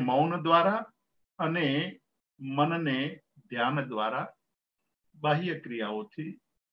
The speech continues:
મુક્ત કરી દઉં છું, વો સિરાવી દઉં છું, ત્યાગી દઉં છું.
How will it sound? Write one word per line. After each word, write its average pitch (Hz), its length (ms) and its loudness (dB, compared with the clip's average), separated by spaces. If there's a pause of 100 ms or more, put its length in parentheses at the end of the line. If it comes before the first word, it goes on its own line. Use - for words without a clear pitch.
(600)
મુક્ત - 320 -6 (100)
કરી 101 260 -8
દઉં 110 200 -8
છું, - 180 -18
વો 160 160 -2
સિરાવી 107 480 -4
દઉં 110 200 -10
છું, 160 160 -12
ત્યાગી 117 460 -2
દઉં - 220 -16
છું. - 200 -18